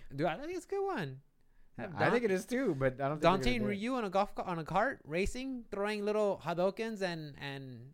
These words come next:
Speaker 1: <laughs> I, I said that too, like, the little Hadokens, like the turtle shells, and the ba-, and Ryu's
Speaker 2: <laughs>
Speaker 1: bandana will be like, like, uh, bananas. <laughs> You run 'em over, they t-, they tie up on your axle.
Speaker 2: Oh my God, I'll have to look this
Speaker 1: We'll,
Speaker 2: up
Speaker 1: we'll
Speaker 2: later.
Speaker 1: look it up,
Speaker 2: Anyway,
Speaker 1: we'll look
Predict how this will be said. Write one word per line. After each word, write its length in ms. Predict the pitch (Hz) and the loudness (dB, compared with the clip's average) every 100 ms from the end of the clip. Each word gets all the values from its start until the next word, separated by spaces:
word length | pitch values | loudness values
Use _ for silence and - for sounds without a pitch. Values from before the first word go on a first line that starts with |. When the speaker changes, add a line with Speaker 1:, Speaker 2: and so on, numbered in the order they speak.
| - | -16
Speaker 1:
<laughs> 520 | 151 151 - 156 - | -12 -12 -10 -10 -10
I, 260 | 147 165 190 | -6 -2 0
I 60 | 196 | 0
said 180 | 220 | 0
that 120 | 208 - | -2 0
too, 100 | 202 | -2
like, 160 | 160 | -2
the 60 | 156 | -2
little 180 | 185 202 | 0 0
Hadokens, 480 | - 151 170 202 180 | 0 0 0 0 -4
like 140 | 165 | -4
the 260 | 151 135 123 - | -2 -4 -6 -6
turtle 220 | - 170 190 | -2 0 2
shells, 320 | 214 240 226 - - - - - - | 2 2 0 -8 -20 -20 -20 -20 -6
and 180 | 165 165 | -2 -2
the 80 | 147 | 0
ba-, 200 | 160 160 | 0 2
and 180 | 156 151 | 0 2
Ryu's 200 | 170 208 | 4 6
Speaker 2:
<laughs> 60 | |
Speaker 1:
bandana 300 | 208 175 180 | 6 6 4
will 80 | 208 | 4
be 120 | 180 | 4
like, 160 | 180 - - | 2 0 -4
like, 220 | 160 143 | -8 -4
uh, 220 | 143 123 127 | -2 -2 -2
bananas. 600 | 135 135 175 165 151 - - | -2 2 2 4 6 6 4
<laughs> 120 | - | 0
You 140 | 160 143 | 2 4
run 120 | 175 | 4
'em 80 | 151 | 2
over, 140 | 170 | -2
they 80 | 147 | 0
t-, 140 | - - - | 6 6 6
they 100 | 160 | -4
tie 220 | - 180 | 0 0
up 120 | 180 | 0
on 80 | 175 | -4
your 100 | 147 | -4
axle. 360 | 131 185 151 139 - - - - - - - - - - - _ _ - - - - - - _ _ _ _ _ _ - - - | -4 -6 -6 -8 -10 -14 -14 -14 -16 -20 -20 -20 -20 -20 -20 _ _ -20 -20 -20 -20 -20 -20 _ _ _ _ _ _ -20 -20 -14
Speaker 2:
Oh 60 | 117 | -12
my 120 | 104 | -10
God, 120 | 87 | -10
I'll 80 | 82 | -10
have 160 | 92 - | -10 -10
to 80 | 85 | -10
look 120 | 82 | -10
this 80 | 151 | -6
Speaker 1:
We'll, 80 | 170 | -4
Speaker 2:
up 40 | |
Speaker 1:
we'll 80 | 170 | -2
Speaker 2:
later. 100 | 123 | -2
Speaker 1:
look 60 | - | -4
it 40 | |
up, 40 | 117 | -6
Speaker 2:
Anyway, 200 | 110 80 | -6 -6
Speaker 1:
we'll 40 | |
look 240 | 73 71 | -10 -12